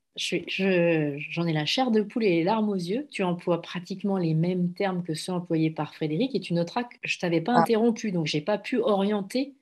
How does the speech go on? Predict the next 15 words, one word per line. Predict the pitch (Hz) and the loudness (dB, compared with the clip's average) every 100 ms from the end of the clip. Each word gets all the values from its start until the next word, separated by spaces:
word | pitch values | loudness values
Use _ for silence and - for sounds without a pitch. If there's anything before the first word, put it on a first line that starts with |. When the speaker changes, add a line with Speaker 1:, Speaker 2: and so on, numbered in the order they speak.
| _ | _
Speaker 1:
ce | - | -2
que | 208 | 6
Speaker 2:
Non. | 214 | 8
Speaker 1:
t'allais | 175 190 | 8 8
dire. | 170 170 147 - - | 4 0 0 -6 -4
Speaker 2:
Non. | 165 - _ | -4 -4 _
Speaker 1:
Et | 175 185 | 4 8
elle, | 180 | 8
Speaker 2:
Et | 175 170 | 8 6
Speaker 1:
elle | 190 190 | 4 4
a | 190 - | 2 2
exactement | 208 170 185 - 269 269 - - 254 226 226 - - _ | 0 2 -4 0 0 -2 -8 -2 0 2 0 -2 -10 _
la | 185 170 | -2 2
même | 180 196 269 254 233 | 2 4 4 2 0
pensée | 214 196 - 185 208 | -4 -4 -6 -6 -6